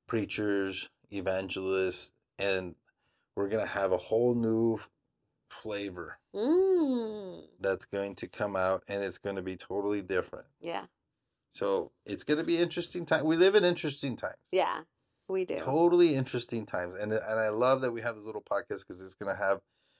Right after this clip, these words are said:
Speaker 1: so much information that people are going to be able to, to just dig their teeth into.
Speaker 2: Yeah.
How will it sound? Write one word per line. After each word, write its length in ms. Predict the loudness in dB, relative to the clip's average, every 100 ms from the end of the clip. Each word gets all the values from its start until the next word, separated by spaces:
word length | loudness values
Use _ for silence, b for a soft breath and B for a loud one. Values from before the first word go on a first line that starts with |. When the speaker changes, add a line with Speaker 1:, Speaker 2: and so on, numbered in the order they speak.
| _ _ _ _ _ _ _ _ _ _
Speaker 1:
so 340 | 0 6 8
much 220 | 8 6 4
information 560 | 0 -2 -2 -2 -2
that 140 | -2 -4
people 240 | -6 -2
are 120 | -2
going 200 | -2 -4
to 100 | -6
be 160 | -8 -8
able 160 | -12 -10
to, 200 | -10 -10 -12
to 120 | -12
just 360 | -8 -6 -6 -8 _ _ _ _ _ _
dig 220 | -4 -4 -4
their 120 | -8
teeth 320 | -6 -8 -6
into. 400 | -6 -8 -10 -10
Speaker 2:
Yeah. 220 | -10 -10